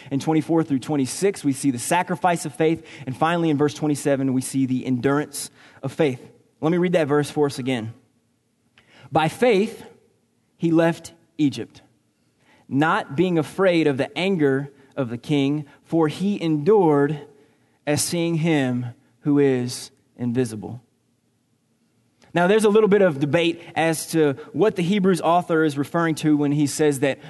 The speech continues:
Moses was not afraid when he left Egypt. Okay, there are some people who think that this refers to when Moses first leaves Egypt and goes off to Midian. However, I would disagree, and I would agree with others that have this thought,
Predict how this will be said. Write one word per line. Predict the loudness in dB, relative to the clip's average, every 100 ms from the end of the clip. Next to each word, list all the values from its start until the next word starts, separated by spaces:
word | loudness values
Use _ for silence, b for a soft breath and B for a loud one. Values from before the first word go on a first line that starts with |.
| -4
Moses | 2 2 2 0
was | -2 -2
not | 0
afraid | -2 0 2 2
when | 0 0
he | 2
left | 2 0 -4
Egypt. | -4 -4 -6 -14 -20 _ _ _ _ -2
Okay, | 0
there | 4 2
are |
some | 2 0 0
people | -2 0 2
who | 2
think | 2 0 -2 B B
that | -6 0
this | 0 0 -6 B
refers | -4 0 0 0 -4
to | -2
when | 0 2
Moses | 2 2 -2 -4
first | 0 0 0
leaves | 2 2 2
Egypt | 0 0 -2 -2
and | -2
goes | 0 0 0
off | -2 -4 B -6
to | 0
Midian. | 2 0 -2 -8 b b b b
However, | 0 2 4 2
I | 2 2
would | 2
disagree, | 0 -2 -4 -2 2 2 0 -4 B
and | -4 0
I |
would | 0
agree | 2 2
with | 2 2
others | 0 0 0
that | -2
have | -2 -2 0
this | -2 -2
thought, | -2 0 -2